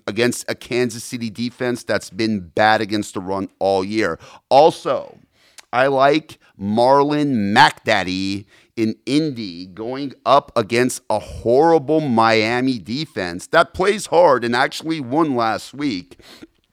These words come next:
But I like the McDaddy right here to get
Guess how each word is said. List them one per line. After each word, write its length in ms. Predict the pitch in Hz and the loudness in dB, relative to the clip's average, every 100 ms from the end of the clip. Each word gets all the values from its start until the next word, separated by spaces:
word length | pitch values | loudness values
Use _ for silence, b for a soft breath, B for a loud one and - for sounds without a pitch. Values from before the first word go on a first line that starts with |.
| - - | -20 -6
But 260 | 117 135 - | 4 4 6
I 160 | 139 | 4
like 340 | 151 151 156 135 | 6 4 4 0
the 80 | 143 | 0
McDaddy 640 | 123 123 120 127 117 120 | 2 2 0 0 0 0
right 220 | 117 113 | 0 0
here 180 | 107 117 | 0 -2
to 200 | 113 104 | -4 -14
get 500 | 82 107 110 110 _ | -10 -6 -6 -6 _